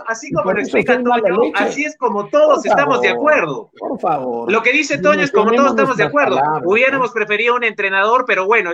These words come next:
Speaker 1: se le dé el beneficio de la duda por donde viene, no es
Speaker 2: Bueno.
Speaker 1: cualquier asistente. Creo que eso es lo
Speaker 2: Hay
Speaker 1: que,
Speaker 2: gente,
Speaker 1: lo que tiene
Speaker 2: hay
Speaker 1: Toño.
Speaker 2: gente,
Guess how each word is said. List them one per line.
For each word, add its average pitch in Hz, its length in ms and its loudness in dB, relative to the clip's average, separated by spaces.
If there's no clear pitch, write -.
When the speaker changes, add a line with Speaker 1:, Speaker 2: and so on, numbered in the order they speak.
Speaker 1:
se 170 160 -6
le 185 140 0
dé 220 60 2
el 240 80 0
beneficio 226 460 0
de - 20 0
la 196 100 0
duda 226 320 2
por 180 160 -2
donde 170 300 -4
viene, 233 400 -2
no 208 100 -6
es 226 80 -2
Speaker 2:
Bueno. 208 160 0
Speaker 1:
cualquier 247 300 -2
asistente. 160 580 -10
Creo 233 180 -4
que 226 100 -4
eso 226 120 -6
es 226 80 -4
lo 175 60 2
Speaker 2:
Hay 202 100 4
Speaker 1:
que, 180 60 0
Speaker 2:
gente, 240 160 4
Speaker 1:
lo - 80 0
que 160 120 0
tiene 202 220 -2
Speaker 2:
hay 190 80 4
Speaker 1:
Toño. 220 260 2
Speaker 2:
gente, 180 220 -6